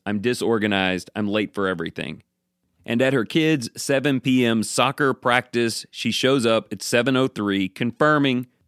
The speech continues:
that she is, in fact, the hopeless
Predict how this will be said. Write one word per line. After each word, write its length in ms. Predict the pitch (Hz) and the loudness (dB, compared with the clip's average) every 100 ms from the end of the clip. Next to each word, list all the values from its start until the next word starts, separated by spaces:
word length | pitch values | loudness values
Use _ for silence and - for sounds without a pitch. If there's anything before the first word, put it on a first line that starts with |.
| - | -2
that 200 | 143 - | -2 -2
she 320 | - 165 151 | -4 0 2
is, 240 | 160 165 | 2 0
in 200 | - 151 | 0 -2
fact, 380 | - 123 127 - | 0 0 0 -2
the 160 | 127 123 | -2 0
hopeless 840 | 120 175 180 151 165 160 - - | 2 2 2 0 2 0 -4 -10